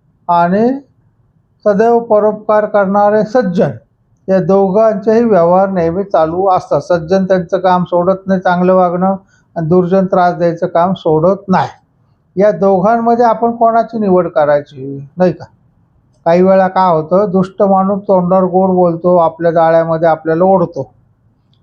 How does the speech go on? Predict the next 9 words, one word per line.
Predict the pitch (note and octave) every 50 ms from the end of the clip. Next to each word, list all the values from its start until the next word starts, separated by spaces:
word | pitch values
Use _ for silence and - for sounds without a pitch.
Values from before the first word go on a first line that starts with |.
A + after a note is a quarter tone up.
| _ -
आणि | E3+ D#3+ D#3+ F3
मग | F3 F3 F3
आपण | E3+ E3 E3 F#3 F#3 F3+
त्याच्या | F3 F#3 F3 F3 F3+ F#3 F3+ E3+
गोड | D3+ D#3+ F3 F3+ E3+
बोलण्याला | E3 E3 E3+ E3 E3 E3+ F3 F3 F3+ F3 -
फसतो | G#3+ G3 - - - D#3+ D3 - _ _ _
आणि | D#3 D#3 D#3 E3 F3
मग | F3 F3+ F#3+